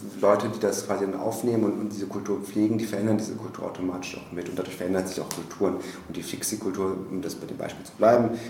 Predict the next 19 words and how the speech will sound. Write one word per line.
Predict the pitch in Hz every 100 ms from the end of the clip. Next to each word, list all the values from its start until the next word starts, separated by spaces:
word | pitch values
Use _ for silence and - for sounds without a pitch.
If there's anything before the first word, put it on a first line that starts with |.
| -
ist | - 101
heutzutage | 98 98 95 95
natürlich | 92 92
nicht | 98 92
die | 90
gleiche, | 90 90 90
wie | 90
sie |
vor | -
fünfzehn | - 92 - 87
Jahren | 90 95 95
war. | 90 -
Die | 87
hat | 92
sich | 90
schon | - 92
sehr | 95 87
stark | - 85 82
geändert | - 107 110 85